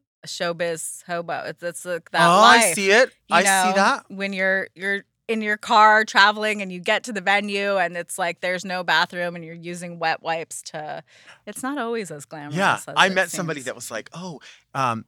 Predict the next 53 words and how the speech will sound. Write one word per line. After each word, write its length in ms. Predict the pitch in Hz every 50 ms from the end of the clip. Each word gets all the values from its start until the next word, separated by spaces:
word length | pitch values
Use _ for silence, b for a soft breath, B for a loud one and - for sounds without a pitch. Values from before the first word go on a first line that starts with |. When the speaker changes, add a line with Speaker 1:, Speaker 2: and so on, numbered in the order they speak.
| _ -
Speaker 2:
so 160 | - - 175
where 140 | 147 165 190
do 60 | 214
you 60 | 233
keep 200 | 196 - 202 -
all 80 | 175 165
your 160 | 147 143 135
jewelry?" 600 | 123 110 - - 113 110 131 143 147 147 127 117 113
And 160 | 117 131 131 - -
I'm 240 | 139 147 147 147 147
like, 160 | 139 139 _ _
"Baby, 180 | - 185 196 202
it 60 | 156
goes 160 | 165 208 202
in 80 | 226 185
a 40 | 143
Ziploc 480 | 113 - 143 - - 139 107 - _ -
bag. 340 | 113 123 120 90 85 90 117
Like, 140 | 131 247
Speaker 1:
Yeah. 100 | 233 202 -
Speaker 2:
it's 140 | 143 - -
not 300 | 180 190 185 - 147 127
real 180 | 156 165 147 123
diamonds. 520 | 135 143 160 160 131 104 92 98 101 113
You 60 | 120
get 240 | 113 160 208 - -
this, 200 | 127 110 - -
right? 220 | 117 110 120 120
Like, 180 | 117 123 117 B B B B B B B _ _ -
it's 180 | 185 165 - -
the 100 | - 165
purpose 480 | - - - - 226 220 - 208 - -
is 100 | 175 151
that 120 | - 156 160
you 100 | 165 165
have 140 | 151 147 -
to, 120 | 156 139 - - 147 156 156 _ _
you're 200 | 160 160 175 170
trying 220 | - - 214 190
to 60 | 180
pack 300 | - - 185 185 180 -
as 100 | 151 131 -
small 360 | - - 165 156 156 165 180
as 140 | 160 - 143
you 60 | 127
can." 600 | - 170 170 156 131 117 104 101 107 110 123 _ _ _ _ _ _ _ _ _ _ _ _ _ -
Speaker 1:
To 80 | 269
make 200 | 226 214 208 -
a 60 | 214
big 260 | 190 175 208 196 185 190
Speaker 2:
Yeah. 140 | 202 156
Speaker 1:
impact, 440 | 117 - 196 185 170 160 156 _ - -
but 200 | 190 180 165